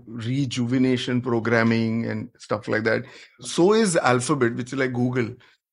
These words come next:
And Saudi Arabia has about said that in twenty twenty-two they're going to spend a billion dollars on anti-aging research.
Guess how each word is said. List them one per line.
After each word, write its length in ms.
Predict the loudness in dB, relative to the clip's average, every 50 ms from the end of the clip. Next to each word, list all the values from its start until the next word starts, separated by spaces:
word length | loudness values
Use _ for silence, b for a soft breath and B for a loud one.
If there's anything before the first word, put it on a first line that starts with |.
| _ -4
And 500 | -2 0 2 4 4 4 2 2 0 0
Saudi 440 | 2 4 6 6 6 6 6 8
Arabia 380 | 8 8 8 6 6 6 6 8
has 160 | 8 6 6
about 300 | 4 2 2 0 0 -2
said 320 | -2 0 0 2 2 2 0
that 140 | -2 -2 -2
in 120 | -4 -4
twenty 240 | -2 -2 -2 -2 -2
twenty-two 380 | -2 -2 -2 -2 -4 -4 -6 -4
they're 120 | -4 -4
going 100 | -6 -6
to 60 | -8
spend 220 | -6 -6 -4 -4 -4
a 40 |
billion 680 | -6 -6 -6 -2 0 2 2 2 4 4 4 4 4 4
dollars 500 | 4 2 2 2 2 2 2 0 -2 -6
on 400 | -8 -6 -2 -2 -2 -2 -4 -6 B B B B B B _ -2
anti-aging 880 | 0 2 2 2 2 0 -4 -6 -4 -2 0 0 0 0 0 -2 0
research. 720 | -2 -2 -4 -6 -4 -4 -4 -4 -6 -8 -14 -18 -20 -16